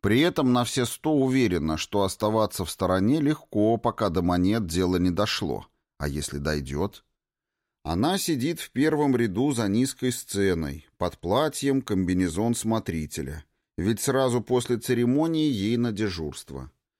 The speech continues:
Не глупо ли, что реальная жизнь начинается в тот самый момент, когда так называемое волшебство заканчивается? С другой стороны, она словно участвует в съёмках музыкального клипа.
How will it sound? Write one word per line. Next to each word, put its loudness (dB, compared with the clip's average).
Не 4
глупо 2
ли, 4
что -2
реальная 4
жизнь 0
начинается 0
в -8
тот -2
самый 2
момент, 2
когда 0
так -2
называемое 0
волшебство -4
заканчивается? -6
С -6
другой 2
стороны, 0
она 0
словно 2
участвует 0
в -10
съёмках 0
музыкального -2
клипа. -10